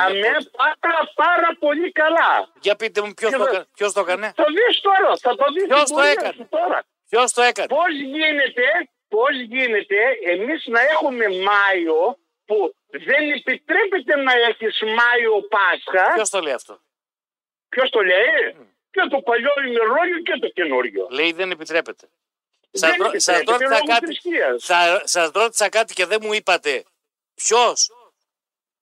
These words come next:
Speaker 2: είναι αυτός ο οποίος το άλλαξε.
Speaker 1: Ποιος είναι αυτός που το άλλαξε;
Speaker 2: Ναι.
Speaker 1: Είναι το γρηγοριανό ημερολόγιο. Γιατί λέγεται γρηγοριανό; Για
Speaker 2: Δεν
Speaker 1: να πάμε
Speaker 2: λέγεται,
Speaker 1: εμείς
Speaker 2: όχι,
Speaker 1: μπροστά.
Speaker 2: όχι, όχι. Δεν λέγεται γρηγοριανό, λέγεται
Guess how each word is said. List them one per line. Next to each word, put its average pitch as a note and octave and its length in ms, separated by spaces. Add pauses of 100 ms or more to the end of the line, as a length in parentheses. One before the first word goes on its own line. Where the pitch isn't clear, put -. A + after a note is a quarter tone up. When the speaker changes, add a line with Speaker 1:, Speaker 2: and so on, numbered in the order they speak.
(120)
Speaker 2:
είναι F#3+ 240
αυτός A3 420
ο A3 40
οποίος A3 440 (180)
το G3 160
άλλαξε. F3 540 (1500)
Speaker 1:
Ποιος C#4+ 240
είναι D4 160
αυτός C4+ 260
που C#4+ 120
το A3+ 80 (140)
άλλαξε; F#3+ 520
Speaker 2:
Ναι. B2 180 (1400)
Speaker 1:
Είναι D#4 180
το D#4+ 100 (280)
γρηγοριανό D4+ 580 (120)
ημερολόγιο. E4+ 560
Γιατί C4+ 280
λέγεται B3 320
γρηγοριανό; G3 720
Για D3+ 140
Speaker 2:
Δεν F#3 100
Speaker 1:
να G#3 60
πάμε B3+ 140
Speaker 2:
λέγεται, D4+ 220
Speaker 1:
εμείς C#4+ 100
Speaker 2:
όχι, D4+ 100
Speaker 1:
μπροστά. D#4+ 320
Speaker 2:
όχι, A#2 100
όχι. C3 160
Δεν D3 180
λέγεται F3+ 340 (200)
γρηγοριανό, C#3 920
λέγεται D#3+ 440